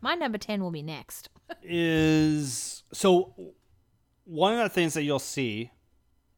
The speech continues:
Speaker 2: in some of my picks are shows that were prematurely canceled.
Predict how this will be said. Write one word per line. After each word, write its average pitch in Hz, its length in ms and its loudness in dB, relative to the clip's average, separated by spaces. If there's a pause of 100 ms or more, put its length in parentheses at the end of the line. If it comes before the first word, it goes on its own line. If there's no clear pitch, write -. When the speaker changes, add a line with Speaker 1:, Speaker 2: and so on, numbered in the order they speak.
(380)
Speaker 2:
in 147 220 -2
some 147 180 0
of 143 120 4
my 131 120 2
picks - 480 -14 (560)
are 156 160 4
shows 220 520 6
that 165 220 -2
were 151 200 0
prematurely 175 1200 -2
canceled. - 760 -6